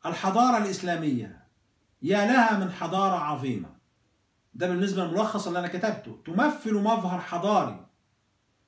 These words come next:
من مظاهر التعاون والتكافل بين أفراد المجتمع، وظهر ذلك في عصر صدر الإسلام، في السلوك الحضاري للأفراد، وتقدمت العديد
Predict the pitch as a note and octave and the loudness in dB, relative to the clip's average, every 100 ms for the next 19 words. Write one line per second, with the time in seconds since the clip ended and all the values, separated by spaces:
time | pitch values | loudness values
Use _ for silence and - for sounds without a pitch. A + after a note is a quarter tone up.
0 | _ _ E3 E3+ F3+ E3+ F#3 F3+ E3 D#3 | _ _ -4 0 2 2 4 4 2 -4
1 | - - - C#3+ D#3+ D3+ C#3+ B2+ B2 D#3 | -8 -8 -6 -4 -2 -2 0 0 -2 -6
2 | - D3 E3+ F3 E3 D#3+ C3+ D3 C#3 B2+ | -6 -4 2 2 2 -4 -4 -4 -6 -8
3 | B2 G3 G3 D#3 B2 B2 G2 - _ _ | -4 -2 0 0 -2 -6 -14 -16 _ _
4 | _ _ _ _ _ _ _ _ _ _ | _ _ _ _ _ _ _ _ _ _
5 | - E3 E3 C4 A#3 G#3+ G#3 G#3+ G#3 F#3 | -4 0 4 6 6 4 4 4 4 0
6 | F3 F3 E3 F#3+ F#3 E3+ D3+ F3 F3+ F3 | -2 -2 -2 0 -2 -4 -6 -4 -2 -2
7 | E3 D#3 - G2+ D#2 - _ _ _ _ | -4 -6 -8 -10 -12 -20 _ _ _ _
8 | _ _ _ _ - E3 F#3+ B3+ C#4 G#3 | _ _ _ _ -8 -4 2 2 4 0
9 | - F3+ F#3 G3+ F#3+ F3+ F3 D3 B2 G#2+ | 0 0 2 2 2 0 -2 -6 -10 -12
10 | - _ - - _ _ _ _ _ - | -14 _ -20 -20 _ _ _ _ _ -8
11 | E3 F#3 F#3 F3+ C#3+ F3 E3 B2 - - | -4 -2 0 -2 0 0 0 -6 -12 -20
12 | _ - D#3 C#3+ D3+ E3 D#3 B2+ A#2+ | _ -8 -4 -2 -2 -2 0 -2 -6